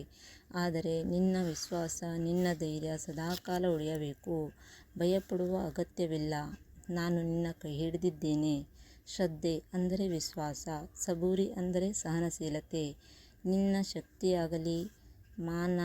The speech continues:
ಅಪಮಾನಗಳ ಕುರಿತು ಚಿಂತಿಸಬೇಡ. ನಿನ್ನ ಹೃದಯವನ್ನು ಶುದ್ಧವಾಗಿಟ್ಟುಕೋ. ಒಳ್ಳೆಯದನ್ನು ಮಾಡುತ್ತಾ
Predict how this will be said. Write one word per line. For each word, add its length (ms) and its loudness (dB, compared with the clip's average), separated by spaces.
ಅಪಮಾನಗಳ 720 0
ಕುರಿತು 480 -4
ಚಿಂತಿಸಬೇಡ. 720 2
ನಿನ್ನ 360 2
ಹೃದಯವನ್ನು 720 0
ಶುದ್ಧವಾಗಿಟ್ಟುಕೋ. 1080 -4
ಒಳ್ಳೆಯದನ್ನು 800 2
ಮಾಡುತ್ತಾ 560 0